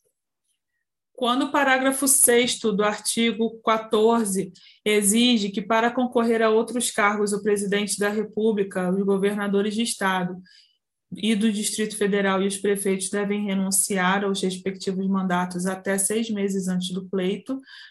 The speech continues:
nós chamamos isso de desincompatibilização, ou seja, desvencilhar-se do cargo para não incorrer em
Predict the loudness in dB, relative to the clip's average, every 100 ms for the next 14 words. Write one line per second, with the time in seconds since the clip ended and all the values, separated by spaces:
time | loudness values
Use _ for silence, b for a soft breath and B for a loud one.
0 | _ -4 -2 -2 -2 -2 -2 -2 0 0
1 | 0 -2 -2 0 0 0 0 0 0 -2
2 | -2 -4 -2 -2 -2 -4 -4 -4 -4 -2
3 | -2 -2 -2 -2 -2 -6 B B B -4
4 | -2 0 0 2 0 -2 -8 B B 0
5 | 0 2 -2 0 0 -2 0 2 2 0
6 | -2 -2 -4 -2 0 0 0 -4 -2 -2
7 | 0 -2 -2 0 0 0 -2 -2 -2 0
8 | -2 -2 -4